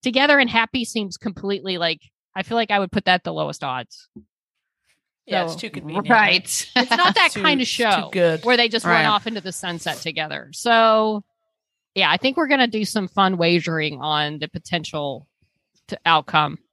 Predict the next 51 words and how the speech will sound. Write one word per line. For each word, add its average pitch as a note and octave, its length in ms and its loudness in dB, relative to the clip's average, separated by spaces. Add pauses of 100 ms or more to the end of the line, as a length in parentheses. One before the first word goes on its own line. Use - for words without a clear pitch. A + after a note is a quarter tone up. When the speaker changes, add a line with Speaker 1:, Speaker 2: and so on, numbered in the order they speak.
Speaker 1:
when E3 160 -2
we D3+ 100 0
get C#3+ 160 -4
closer. C3+ 320 -8
But D3 120 -8
Speaker 2:
Mm. E3 60 -8
Speaker 1:
yes, E3+ 300 0
I E3+ 160 2
am E3 140 2
very E3 240 0
excited E3 480 -2
Speaker 2:
That's E3 60 0
Speaker 1:
about F3+ 100 4
Speaker 2:
fun. F3+ 80 2
Speaker 1:
that G#3 40 -8
show, F3 180 -8
and F#3 80 -4
we're B3+ 80 2
gonna F4 100 4
be F#4 80 4
talking C#4+ 340 2
about E3+ 200 0
it. - 160 -8
I'll C#4+ 280 2
be B3+ 80 2
talking F3 360 -4
about E3 240 -10
it. F3+ 120 -10 (240)
These A3+ 140 -4
two B3+ 160 -4
knuckleheads, F#3 480 2
they F#3+ 120 -4
can F#3+ 80 0
do G3+ 80 0
what G#3+ 40 0
they F#3+ 100 0
want. G3 240 2 (600)
Um, F#3 400 0 (680)
and G3+ 100 0
I'm A3 140 4
looking C#4 220 2
at C4+ 140 0
now A#3 220 -2
the C4 180 -4
Gentleman A3 340 -4
Jack G#3 240 2
season A3 300 -2
two C#4+ 200 -2
picks. - 380 2
Very G#3 440 4
cool. A#3+ 800 4